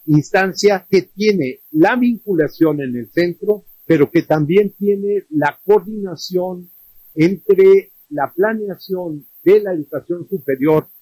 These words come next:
con respecto a los planes sectoriales de desarrollo y el plan general de desarrollo social, económico, etcétera,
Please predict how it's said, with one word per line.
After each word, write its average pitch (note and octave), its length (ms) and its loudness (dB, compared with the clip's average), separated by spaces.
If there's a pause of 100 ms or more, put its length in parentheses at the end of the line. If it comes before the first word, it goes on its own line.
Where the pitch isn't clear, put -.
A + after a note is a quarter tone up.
(200)
con F#3 240 0
respecto E3 1040 0 (220)
a E3+ 400 -6 (240)
los C3 360 -4
planes F3 480 -2
sectoriales D#3 960 -2
de A#2+ 140 0
desarrollo D#3 1000 2 (280)
y G3 380 4
el C3 180 -2
plan F3 380 2
general D3 680 0
de D3+ 500 2
desarrollo C#3 1200 0
social, B2 680 0
económico, B2+ 760 -2
etcétera, C3 640 -2